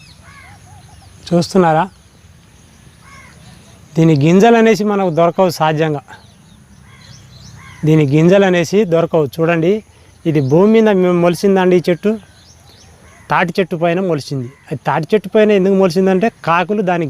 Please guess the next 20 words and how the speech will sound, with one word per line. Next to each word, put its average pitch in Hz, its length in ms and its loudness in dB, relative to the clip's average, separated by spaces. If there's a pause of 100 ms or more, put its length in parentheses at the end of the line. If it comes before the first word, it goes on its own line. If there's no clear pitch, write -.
గింజలు 165 280 -2
తింటే 160 480 -2 (720)
కాకులు 196 480 0 (120)
రెంట్కి 170 320 -2
పోతే 160 380 -2
అక్కడ 170 340 -2 (160)
మొలిసిన 151 280 -2
చెట్టు 151 400 -2
అది 123 220 -2
అండి. 127 160 -20 (200)
చూడండి, 123 400 -6 (920)
దీని 147 200 4 (120)
గింజలు 196 320 4
దొరికితే 175 460 -2
మాత్రం 160 560 -4
మనంత 165 360 -4
అదృష్టవంతులు 156 720 -2
ఎవ్వరూ 151 360 0 (120)
లేరు, 143 180 2
కానీ 165 200 -2